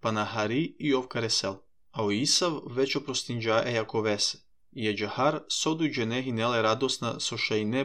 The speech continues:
палем те дикемпе, па лодава о Јаков мирно живинџа аноханан. Тегани о Исак муло, а о Јаков хем о Исав парунделе.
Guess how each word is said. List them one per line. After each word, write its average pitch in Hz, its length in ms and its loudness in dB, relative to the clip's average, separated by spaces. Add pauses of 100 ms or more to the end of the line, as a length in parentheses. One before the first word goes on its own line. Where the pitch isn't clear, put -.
(100)
палем 123 320 4
те 123 100 -4
дикемпе, 110 560 -6 (260)
па 98 140 2
лодава 101 440 0 (420)
о 123 140 -2
Јаков 135 360 2
мирно 120 400 0
живинџа 110 560 0
аноханан. 110 720 -4 (400)
Тегани 151 400 2
о 123 140 2
Исак 117 380 -2
муло, 110 420 -2 (200)
а - 140 -6
о 101 80 0
Јаков 120 560 0
хем 113 200 -4
о - 60 0
Исав 135 460 0 (120)
парунделе. 123 520 -2